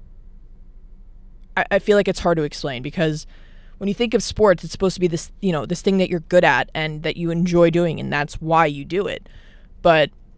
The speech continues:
there's also a dark side of it where it's like, you have no idea what the environment, like, parents have no idea what the environment is nowadays when it comes to sports.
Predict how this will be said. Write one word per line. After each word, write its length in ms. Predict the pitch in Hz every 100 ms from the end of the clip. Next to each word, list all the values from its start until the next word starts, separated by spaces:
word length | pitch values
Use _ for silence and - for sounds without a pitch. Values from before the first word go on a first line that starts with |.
| - -
there's 260 | 196 185
also 460 | 180 185 202 180 165
a 80 | 175
dark 260 | 165 175 -
side 220 | 160 151
of 100 | 160
it 160 | 160 170
where 220 | 160 151
it's 180 | 156 160
like, 420 | 156 156 - - - - - -
you 300 | - 180 185
have 180 | 196 170
no 260 | 165 160 156
idea 320 | 156 180 247
what 240 | 147 160
the 220 | 151 -
environment, 560 | 147 156 139 139 139 110
like, 140 | 196 190
parents 320 | 233 302 285
have 160 | 247 196
no 180 | 202
idea 280 | 208 196 226
what 100 | 170
the 140 | 180 175
environment 560 | 165 170 165 160 151 - - - - -
is 460 | 185 180 175 160 170
nowadays 640 | 160 139 143 147 139 147
when 140 | 170 143
it 80 | -
comes 400 | 170 147 - -
to 380 | 180 147 143
sports. 760 | 147 - - - - - -